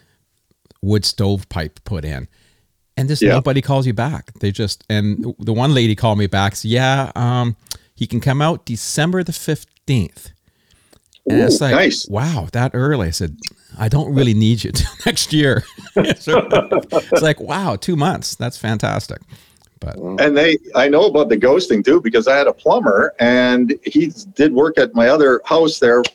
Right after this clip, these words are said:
Speaker 2: lots of times and real nice guy and everything. He did two little things for me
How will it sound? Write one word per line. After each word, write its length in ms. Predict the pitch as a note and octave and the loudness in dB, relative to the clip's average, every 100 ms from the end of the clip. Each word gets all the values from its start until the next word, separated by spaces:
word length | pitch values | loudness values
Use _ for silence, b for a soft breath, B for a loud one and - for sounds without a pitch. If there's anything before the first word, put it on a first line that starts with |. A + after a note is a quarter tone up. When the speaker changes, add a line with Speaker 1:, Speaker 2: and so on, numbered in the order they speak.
| - | -4
Speaker 2:
lots 360 | A2 C3 E3 - | 2 2 2 -4
of 80 | - | -2
times 460 | C#3+ G#2+ A2 B2 - | 0 2 0 -2 -2
and 680 | A#2 A#2 A#2 A2+ A2+ A2 A2 _ - | 0 2 4 4 4 2 0 _ 0
real 200 | C3+ A3 | 2 4
nice 220 | F#3+ C3 | 2 0
guy 220 | F3 F#3+ | 0 2
and 100 | E3 | 2
everything. 300 | A2+ G#2+ A#2 | 2 4 2
He 180 | - D3 | 0 2
did 200 | E3+ E3 | 2 0
two 160 | - A3+ | 0 2
little 220 | A#3 G3+ | 4 2
things 280 | G3+ G3 F#3 | 0 -2 -2
for 140 | C#3+ | 0
me 280 | A#2+ A2+ | 2 2